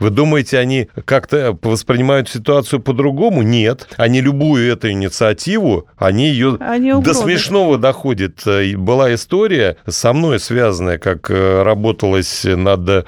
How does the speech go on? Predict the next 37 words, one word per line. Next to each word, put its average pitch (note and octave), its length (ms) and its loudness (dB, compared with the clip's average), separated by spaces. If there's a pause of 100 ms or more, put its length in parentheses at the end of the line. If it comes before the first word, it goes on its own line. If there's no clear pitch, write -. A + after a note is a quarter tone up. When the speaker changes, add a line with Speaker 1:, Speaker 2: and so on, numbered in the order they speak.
(100)
Speaker 1:
роликом G2 680 2
спортивным, G2 680 -2
посвященным F#2+ 680 0
девятому F#2 560 0
мая, D3+ 360 2
и - 20 -2
там A#2+ 240 -2
рассказывались G#2+ 720 -2
о G2+ 60 0
героях-спортсменах. G2 1120 -2 (140)
Так - 180 0
вот, D#3 220 0
э, B2 260 0
был G#2+ 240 0
заказан G#2+ 500 0
этот G2 300 -4
ролик G#2 340 0
определенной G#2+ 640 0
фирме, F3+ 480 0 (140)
и - 80 0
я F#3+ 220 2
на-, F#3+ 160 0
нашел D3 360 0
там D3+ 220 0
сюжет G#2+ 540 0
про, A#2 600 2
э, - 20 -2
спортсменов, C#3+ 600 -2
которые G#2+ 360 0
на A2+ 160 4
лыжах G2+ 380 -2
пробежали G#2 640 0
с-, F2 320 -6
сто G2 500 0 (300)
километров, B2+ 680 0
приняли A2+ 420 0
бой, D#3 460 0